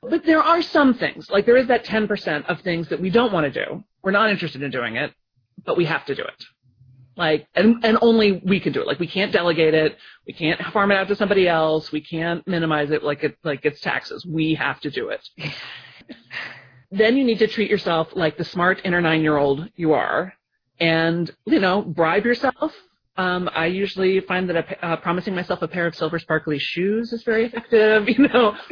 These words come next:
get with a friend, you know, get some kind of buddy system going. Like, do it the way you would negotiate with anybody, you know, a, a, a nine-year-old who didn't wanna do her homework. Like, what would you,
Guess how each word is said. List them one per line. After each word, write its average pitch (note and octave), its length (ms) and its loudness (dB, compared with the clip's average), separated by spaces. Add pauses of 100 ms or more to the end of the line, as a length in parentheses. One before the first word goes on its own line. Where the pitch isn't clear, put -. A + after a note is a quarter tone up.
(140)
get - 160 2
with F#3+ 160 -10
a - 140 -20
friend, A3 480 2
you G3 80 0
know, E3+ 80 -2
get F3+ 160 -2
some E3+ 120 -6
kind D3 140 -4
of D3+ 80 -6
buddy G3+ 260 2
system G#3+ 440 0
going. G3+ 340 -2
Like, A3+ 240 0
do B3 140 2
it A#3+ 100 4
the A#3 60 2
way G#3+ 100 6
you G3+ 140 2
would F#3 100 4
negotiate D#3+ 440 2
with D#3+ 120 -4
anybody, D3 500 0
you E3 80 -4
know, A#2+ 240 -4
a, D#3 280 -6
a, C#3 140 0
a D#3 60 -4
nine-year-old D3 360 0
who C#3 60 -8
didn't C#3 160 -6
wanna C#3 140 -6
do C3+ 120 -6
her B2+ 100 -4
homework. A#2+ 340 -8
Like, C#3 160 -4
what D3+ 240 -2
would D3 160 -4
you, B2+ 340 -6